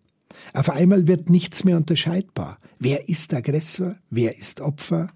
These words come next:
Wer tut was? Wer unterdrückt wen? Und so weiter. Vor allem, wenn wie jetzt die Kriegsgegner auch noch dieselbe Sprache und die Kultur besitzen.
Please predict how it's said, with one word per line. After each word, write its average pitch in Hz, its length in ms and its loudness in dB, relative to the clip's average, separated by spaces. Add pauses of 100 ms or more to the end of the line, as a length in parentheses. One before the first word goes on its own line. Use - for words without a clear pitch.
(140)
Wer 127 240 0
tut 107 320 -4
was? 147 420 -4 (220)
Wer 131 280 2
unterdrückt 127 800 0
wen? 143 360 0 (240)
Und 202 180 8
so 160 100 4
weiter. 160 460 0 (260)
Vor - 180 2
allem, 185 280 6 (260)
wenn 156 320 6
wie 165 520 4
jetzt 180 420 2
die 147 80 2
Kriegsgegner 170 880 2
auch - 180 -4
noch 180 100 -2
dieselbe 165 480 0
Sprache 160 640 -2
und 123 160 -4
die 151 60 2
Kultur 147 560 0
besitzen. - 640 -6